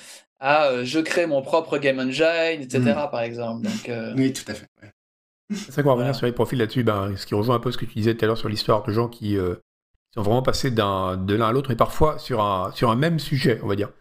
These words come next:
Speaker 3: On parlera notamment du cas de, de Christopho, c'est ça, pour les, <laughs> pour les Zelda-like, euh, qui est assez intéressant.
Speaker 1: Ouais.
Speaker 3: Euh, alors sinon, oui, peut-être pour, euh, continuer là-dessus, euh, toujours pareil, pour essayer de cerner un peu le, le créateur de jeux amateurs,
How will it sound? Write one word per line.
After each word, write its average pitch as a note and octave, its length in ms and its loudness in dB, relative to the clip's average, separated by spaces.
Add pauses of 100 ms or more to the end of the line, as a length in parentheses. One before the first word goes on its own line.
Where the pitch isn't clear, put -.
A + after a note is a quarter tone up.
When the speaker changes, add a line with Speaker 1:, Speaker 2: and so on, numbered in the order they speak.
(280)
Speaker 3:
On - 60 -10
parlera A2 240 4
notamment A2+ 320 -2
du G#2 140 -2
cas A2 220 4
de, F2 460 0 (640)
de A#2 120 2
Christopho, C3 500 2
c'est - 120 -2
ça, G#2 380 0
pour G#2 120 -2
les, G2+ 240 0 (120)
<laughs> - 140 -8
pour A2+ 120 2
les A2+ 80 4
Zelda-like, A2+ 540 0
euh, F#2+ 120 0
qui G2+ 100 -8
est G2 40 4
assez G2+ 160 0
intéressant. G#2 380 -2
Speaker 1:
Ouais. - 140 2 (840)
Speaker 3:
Euh, B2 800 4
alors A#2+ 160 0
sinon, F#3 160 2
oui, D#3+ 100 2
peut-être D3 340 -2
pour, B2 220 2
euh, A2 520 2
continuer C3+ 300 0
là-dessus, F#3 600 2
euh, G#2+ 920 2
toujours - 200 2
pareil, B2+ 180 2
pour G#2+ 100 -2
essayer G#2+ 200 0
de G2+ 60 -2
cerner C3 280 2
un A#2 120 0
peu C3 220 0
le, G#2 320 0
le G2 120 0
créateur A2 400 0
de G2+ 120 -2
jeux A2 140 0
amateurs, G#2 420 0